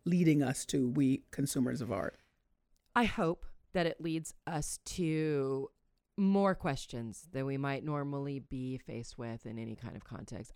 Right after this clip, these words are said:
Speaker 2: I hope that the exhibition, with its multitude of ideas, multitude of visual experiences, can even let us be a little more comfortable with discomfort. There's a lot of ideas to talk about in this show, and so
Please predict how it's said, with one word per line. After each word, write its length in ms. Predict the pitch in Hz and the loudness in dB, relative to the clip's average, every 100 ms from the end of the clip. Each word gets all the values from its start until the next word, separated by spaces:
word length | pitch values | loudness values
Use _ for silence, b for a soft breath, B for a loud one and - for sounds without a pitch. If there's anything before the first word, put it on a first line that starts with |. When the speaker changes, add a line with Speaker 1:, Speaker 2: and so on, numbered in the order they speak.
| - | -2
Speaker 2:
I 300 | 156 180 214 | 0 2 4
hope 300 | 214 220 220 | 4 2 2
that 180 | 185 180 | 2 4
the 100 | 185 | 4
exhibition, 640 | 180 - 196 196 - 180 | 2 0 -2 0 0 0
with 160 | 165 165 | 0 0
its 260 | 151 - - _ _ _ | -4 -6 -16 _ _ _
multitude 1040 | 175 180 180 185 190 214 220 - 180 - 165 | -6 -2 0 2 2 0 -2 -6 -8 -4 -4
of 100 | 143 | -2
ideas, 880 | 135 135 131 131 135 135 131 - - _ _ _ _ | -4 -4 -4 -4 -2 -4 -6 -12 -20 _ _ _ _
multitude 800 | 185 196 196 196 202 208 196 165 | -4 0 2 2 0 -2 -2 -2
of 80 | 135 | -2
visual 380 | 139 139 127 | -4 -4 -4
experiences, 800 | 123 - - 120 120 131 147 151 b b b b b | -6 -8 -8 -6 -6 -6 -8 -8 b b b b b
can 240 | - 180 175 | 0 0 0
even 680 | 175 196 214 208 226 220 | -4 -2 0 0 0 0
let 180 | 190 170 | 0 0
us 160 | 170 - | -2 -4
be 240 | 156 151 | -4 -4
a 160 | 120 131 | -2 -4
little 380 | 139 143 147 | -4 -4 -4
more 840 | 151 147 139 139 139 139 135 135 127 | -4 -6 -6 -4 -4 -4 -4 -6 -8
comfortable 420 | - 143 - 147 | -10 -10 -8 -8
with 140 | 131 135 | -6 -8
discomfort. 560 | 131 - 139 170 226 - _ _ b b b b b b b _ | -10 -8 -8 -6 -8 -10 _ _ b b b b b b b _
There's 140 | - - | -20 -10
a 40 | |
lot 120 | 139 | -6
of 60 | 151 | -2
ideas 360 | 180 165 170 160 | -2 2 0 0
to 100 | 151 | -4
talk 220 | 151 143 | -6 -4
about 200 | 143 139 | -6 -4
in 120 | 139 | -4
this 120 | 135 | -6
show, 380 | - 139 131 127 | -6 -6 -4 -6
and 180 | - 143 | -4 -6
so 360 | - 147 143 | -4 -4 -2